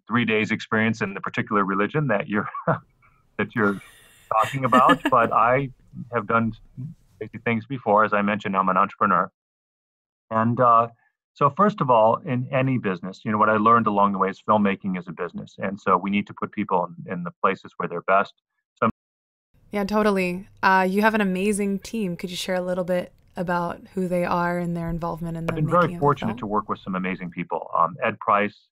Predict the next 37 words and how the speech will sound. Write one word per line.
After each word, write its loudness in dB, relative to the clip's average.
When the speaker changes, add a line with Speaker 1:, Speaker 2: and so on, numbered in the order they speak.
Speaker 1:
um, 2
who's -8
been -4
by 4
my 4
side 0
throughout 2
this -18
venture, -4
is -10
an -4
amazing -4
Baha'i 0
scholar, 0
uh, 2
really 0
deep -4
in -4
Baha'i. 2
He's -10
taught 2
me -8
a -2
lot 2
about -2
the -16
faith, -2
not -2
just -10
helping -2
me -14
with -16
the -12
movie. -8
Bob 2
Hercules -2
is, -12